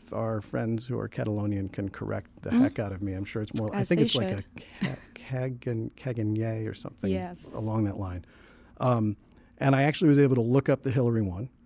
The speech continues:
Speaker 1: which is as amazing as you describe, and the
Speaker 2: Mm-hmm.
Speaker 1: haircut is pretty brilliant.
Speaker 2: Yep, it's her worst haircut, for sure. Was selected for that particular <laughs> statue.
Speaker 1: Well, if you're going to, if you're gonna memorialize someone taking a crap, I think you are not going to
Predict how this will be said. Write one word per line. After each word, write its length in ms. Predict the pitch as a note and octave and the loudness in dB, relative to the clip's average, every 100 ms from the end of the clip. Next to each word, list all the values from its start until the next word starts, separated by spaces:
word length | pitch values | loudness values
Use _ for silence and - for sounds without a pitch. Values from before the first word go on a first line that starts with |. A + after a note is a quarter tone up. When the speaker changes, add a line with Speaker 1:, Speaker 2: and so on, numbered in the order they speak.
| - - _ - - | -20 -20 _ -8 -2
Speaker 1:
which 200 | B2+ - | 0 0
is 240 | A#2 - - - | -4 -4 -16 -6
as 220 | A2+ G#2 | -4 -4
amazing 680 | - A#2 A#2 A#2+ A#2 B2+ C3+ | 2 4 4 2 2 0 0
as 240 | - A#2 G#2 | 0 -2 -2
you 100 | A2+ | -4
describe, 440 | C#3+ - F2 - D#3+ G3+ | -4 -4 -4 -4 -2 2
and 80 | - | 2
the 40 | |
Speaker 2:
Mm-hmm. 40 | A2 | 2
Speaker 1:
haircut 400 | A#2+ - B2+ - | 0 -2 -4 -2
is 200 | B2 B2+ | -4 -4
pretty 220 | - A#2 | -4 -4
brilliant. 320 | A#2 F#2 E2+ - | -4 -4 -6 -8
Speaker 2:
Yep, 180 | G3 G#3+ - | -6 -6 -8
it's 180 | G#3 G3 | -8 -4
her 100 | G#3 | -2
worst 260 | G#3 G#3 - | 0 -2 -2
haircut, 360 | G3+ F#3 F#3 G#3 - - - - | -6 -8 -12 -14 -20 -20 -20 -10
for 160 | - G#3+ | -4 -2
sure. 320 | G#3 F3+ F3 - | -2 -4 -8 -6
Was 120 | G3+ | -4
selected 480 | - F#3+ F#3+ - F#3 | -2 -4 -4 -6 -6
for 100 | G3 | -4
that 180 | F#3 F3+ | -4 -6
particular 380 | - G3 G3+ G#3+ | -8 -6 -2 0
<laughs> 120 | - | 0
statue. 480 | - A#3 - - - - | 2 2 2 -2 -4 4
Speaker 1:
Well, 160 | C4+ A#3+ | 6 6
if 100 | A#3+ | 4
you're 80 | |
going 300 | B3+ D#4 D#4+ | 0 2 4
to, 80 | D#4+ - | 4 4
if 120 | F#4 A#3+ | 0 0
you're 100 | C4+ | 6
gonna 160 | D4+ | 8
memorialize 840 | G#3 D#3+ D3+ D#3 D#3 D3 C3+ C3 - | 10 12 12 12 12 10 8 6 4
someone 320 | D3 C3+ B2+ | 6 6 6
taking 320 | C3+ B2+ C3+ | 2 0 0
a 60 | A2 | -2
crap, 440 | - A#2 G2+ G2 - | -2 0 0 0 -4
I 60 | |
think 260 | A2 C#3+ - | -2 -2 0
you 120 | D3 | 0
are 180 | - C#3+ | 4 6
not 260 | C#3+ D3+ D#3 | 6 6 2
going 200 | E3 | 4
to 100 | C#3 | 4